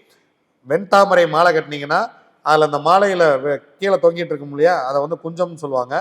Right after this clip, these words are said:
அதை வந்து செந்தாமரை வைங்க. செந்தாமரை மாலை கட்டினீங்கன்னா கீழே தனியா வரக்கூடியதை வெண்தாமரை வைங்க.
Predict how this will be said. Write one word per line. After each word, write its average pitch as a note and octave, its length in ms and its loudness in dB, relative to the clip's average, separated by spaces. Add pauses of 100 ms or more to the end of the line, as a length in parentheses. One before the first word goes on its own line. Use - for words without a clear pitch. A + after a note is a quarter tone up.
(480)
அதை E3 220 6
வந்து G3 220 4
செந்தாமரை F3+ 500 2
வைங்க. B2 220 -10 (380)
செந்தாமரை G#3 640 6
மாலை F3 260 4
கட்டினீங்கன்னா D#3+ 440 -4 (100)
கீழே F#3+ 240 -2
தனியா E3+ 380 -4
வரக்கூடியதை D3 560 -4 (520)
வெண்தாமரை D#3 560 -2
வைங்க. B2 200 -12